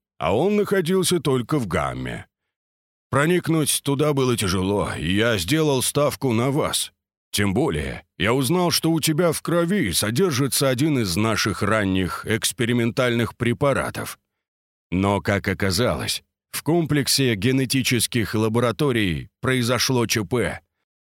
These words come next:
Научный руководитель, подполковник Шевченко, отчего-то решивший, что есть угроза хищения экспериментальных препаратов полковником Зиминым. Итог: наворотил делов. Его помыслы были чисты,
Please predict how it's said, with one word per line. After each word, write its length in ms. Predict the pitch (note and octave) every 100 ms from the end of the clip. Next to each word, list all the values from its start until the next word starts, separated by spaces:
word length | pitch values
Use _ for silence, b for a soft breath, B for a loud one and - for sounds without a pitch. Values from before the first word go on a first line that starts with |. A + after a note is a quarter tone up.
| _ _
Научный 520 | F2 G#2 A#2 - G#2 G#2
руководитель, 840 | G2+ A2+ A2+ A2 A#2 G#2+ F2 C2 -
подполковник 720 | B2+ - A2 C3 A2+ G#2+ G2
Шевченко, 880 | - A#2+ - E3+ D#3+ E2+ - A#1 - -
отчего-то 500 | F2+ - G#2+ F#2 G#2
решивший, 580 | G#2+ - C3 A2+ G2+ F2+
что 220 | - G#2+
есть 300 | A2+ A2+ -
угроза 420 | A#2 B2+ A2 G2+
хищения 720 | - C3 - G#2 F#2 E2 F2+
экспериментальных 880 | F#2+ - A2 G#2+ G#2+ G#2+ F#2+ G2 -
препаратов 720 | G2+ G2+ G#2 G#2 F2+ F2+ - - _ -
полковником 880 | B2 G#2+ - F#2 D2 F2+ F2 G2+ F#2
Зиминым. 720 | E2+ A#2+ F#2+ D2 A#1 G#1+ - _ _ _ _ _
Итог: 480 | - F2+ G3 G3+ - - _ _ -
наворотил 760 | G2+ C3 D#3 E3+ E3+ G3 G#3+
делов. 520 | D3 G2+ G2 C#2+ - - _ _ _ _ _
Его 360 | D#2 G2 B2 F3+
помыслы 600 | D#3+ F3 F2+ C#2+ - D2
были 260 | D#2 B2 B2
чисты, 720 | - C3 - E3 E2+ C2+